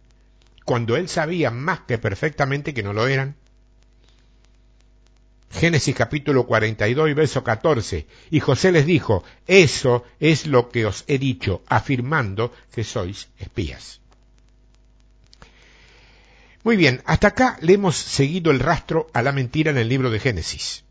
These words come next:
Podemos encontrarlos en otros libros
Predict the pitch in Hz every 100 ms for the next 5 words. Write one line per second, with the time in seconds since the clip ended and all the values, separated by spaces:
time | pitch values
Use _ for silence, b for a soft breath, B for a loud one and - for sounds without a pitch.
0 | _ _ _ _ _ _ _ _ _ B
1 | B - 226 277 240 190 160 135 131 185
2 | 202 170 147 147 160 139 117 170 156 156
3 | - -